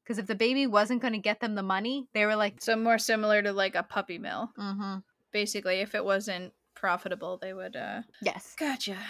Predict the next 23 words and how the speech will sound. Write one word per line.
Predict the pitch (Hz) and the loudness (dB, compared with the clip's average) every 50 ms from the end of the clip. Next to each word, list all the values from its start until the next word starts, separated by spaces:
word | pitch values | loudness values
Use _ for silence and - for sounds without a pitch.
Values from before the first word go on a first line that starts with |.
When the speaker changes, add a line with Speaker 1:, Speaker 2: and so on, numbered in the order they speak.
| - - - - 254 | -12 -14 -12 -6 -4
Speaker 2:
Okay. | 262 - - 254 233 233 _ _ _ - | -4 -2 -2 -4 -4 -4 _ _ _ -4
Speaker 1:
They | - 214 214 | 0 2 4
didn't | 214 220 214 | 4 6 6
offer | 202 196 185 - 185 | 6 6 6 2 -2
discount | 185 190 175 - - 165 156 - | -2 -2 -6 -4 -4 -6 -6 -6
babies. | - - - - - - 247 208 | -6 -8 -8 -8 -8 -10 -10 -10
Speaker 2:
Mm. | 190 202 208 185 208 - _ _ - | -10 -10 -10 -10 -10 -12 _ _ -6
Speaker 1:
But, | 175 170 175 | -4 -2 -2
um, | 175 175 165 165 165 170 180 - _ | -2 -2 -2 -4 -6 -8 -12 -12 _
<laughs> | - 247 - - - - - - - - - - - _ _ - _ _ _ _ _ _ _ _ _ _ _ - | 2 2 2 2 -4 -10 -16 -20 -20 -20 -20 -20 -20 _ _ -20 _ _ _ _ _ _ _ _ _ _ _ -12
I'm | 208 196 - - | -12 -10 -8 -8
sorry. | - - 196 196 214 247 233 - _ _ - - | -8 -6 -4 0 0 0 -2 -2 _ _ -18 -16
<laughs> | - - - - | -16 -16 -8 -6
That | 233 220 | -4 -2
makes | 220 220 - - | 0 -2 -2 -4
crude | - - 226 196 180 254 | -6 -8 -6 -6 -4 0
Speaker 2:
No, | 262 277 269 262 254 247 247 | 4 6 8 10 10 10 10
Speaker 1:
jokes. | 254 247 233 240 - | 8 6 4 2 -2
Speaker 2:
it, | 254 247 233 | 0 0 0
it | 247 | 2
helps. | 262 269 226 220 226 294 - - - - - 349 - - | 4 6 6 6 4 2 -4 -8 -8 -4 -4 -6 0 2
<laughs> | 320 - - - - - 453 359 311 277 - - - 320 311 269 - 277 _ _ _ _ _ _ _ - | 2 4 6 6 4 6 6 2 2 2 0 0 2 2 2 2 0 -4 _ _ _ _ _ _ _ -2
Speaker 1:
<laughs> | 277 233 - - 247 220 - 269 285 | -2 -2 0 0 -4 -2 -2 -4 -8